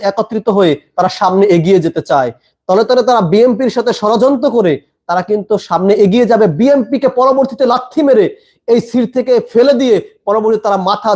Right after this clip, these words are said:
জারা দিয়ে ওঠে, কিন্তু তা-, ভবিষ্যতে এই বিএমপির কিন্তু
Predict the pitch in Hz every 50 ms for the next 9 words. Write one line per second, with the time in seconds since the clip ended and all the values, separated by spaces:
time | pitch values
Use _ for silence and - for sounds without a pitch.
0 | 160 202 202 214 214 196 208 226 220 208 - 196 180 151 - _ _ _ _ _
1 | 165 170 170 165 - - - _ _ _ 135 151 165 175 247 - - - - 233
2 | - - 165 139 - - _ _ _ _ - 160 165 139 127 170 185 196 190 165
3 | 185 180 151 156 175 156 175